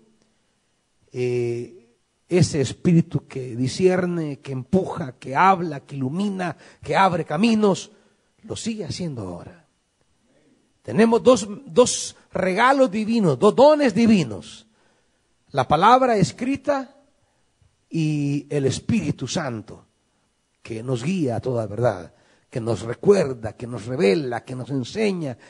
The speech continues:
que nos conduce, que nos hace discernir, nos,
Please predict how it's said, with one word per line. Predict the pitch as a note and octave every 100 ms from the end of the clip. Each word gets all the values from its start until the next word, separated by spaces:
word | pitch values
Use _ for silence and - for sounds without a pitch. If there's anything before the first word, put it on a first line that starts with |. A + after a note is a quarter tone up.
| _ _
que | C#3
nos | C3+ -
conduce, | C#3+ C#3+ D4 C4 - - - - _ _ _ _ _
que | - C#3+
nos | D3 - - - - _ _ -
hace | - - E3
discernir, | D#3 - D3 C#3+ C4 C#4 A3+ E3 C#3+ B2+
nos, | C#3 C3+ -